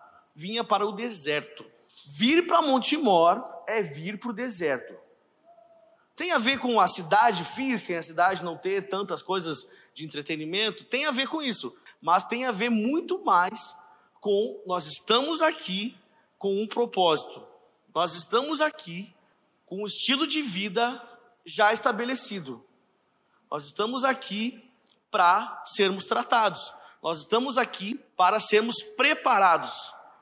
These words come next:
assim como João Batista foi preparado no deserto. Jesus, Jesus também,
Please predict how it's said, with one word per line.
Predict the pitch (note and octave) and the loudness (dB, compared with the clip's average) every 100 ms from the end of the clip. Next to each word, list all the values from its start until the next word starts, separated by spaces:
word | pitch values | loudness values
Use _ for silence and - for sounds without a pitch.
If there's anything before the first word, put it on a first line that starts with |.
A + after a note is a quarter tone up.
| _ _ | _ _
assim | - D3 - G#3 | -2 2 2 0
como | A3 A3 | -4 -8
João | F#3 F#3 | -4 -2
Batista | F#3+ F#3+ F3 - | -2 -2 -6 -6
foi | F#3 D3+ A#2+ - - - _ _ _ _ | -6 -4 -6 -8 -20 -20 _ _ _ _
preparado | - D#3 F3 D3+ C#3+ C#3+ D#3 - D#3 | -12 0 4 6 6 4 -4 -10 -8
no | D#3 | -6
deserto. | E3 F#3 D3+ B2+ A#2 - - - _ _ _ _ _ _ _ | 0 2 2 0 -2 -12 -16 -20 _ _ _ _ _ _ _
Jesus, | - C#3+ C3 E3+ G#3 D#3 | -8 -4 -4 -4 -6 -4
Jesus | E3+ D3 G3 | -4 -4 -4
também, | B3+ A#3+ E3+ F#3+ A#3 | -4 -2 -4 -6 -10